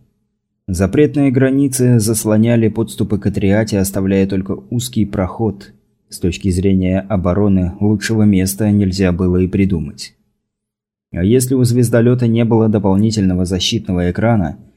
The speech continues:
интенсивная радиация бинарных звезд за несколько дней превращала корабль в расплавленную лепешку. Поэтому наивно было предполагать, что к цитадели Стаффы легко подобраться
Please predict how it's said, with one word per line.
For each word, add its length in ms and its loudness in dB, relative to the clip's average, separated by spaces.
интенсивная 800 0
радиация 720 2
бинарных 560 2
звезд 420 0
за 200 2
несколько 460 0
дней 300 4
превращала 640 0
корабль 500 0
в 140 -2
расплавленную 920 -2
лепешку. 680 -6
Поэтому 380 2
наивно 440 4
было 260 0
предполагать, 800 -2
что 200 -4
к 60 -6
цитадели 580 2
Стаффы 560 -2
легко 340 -2
подобраться 760 -2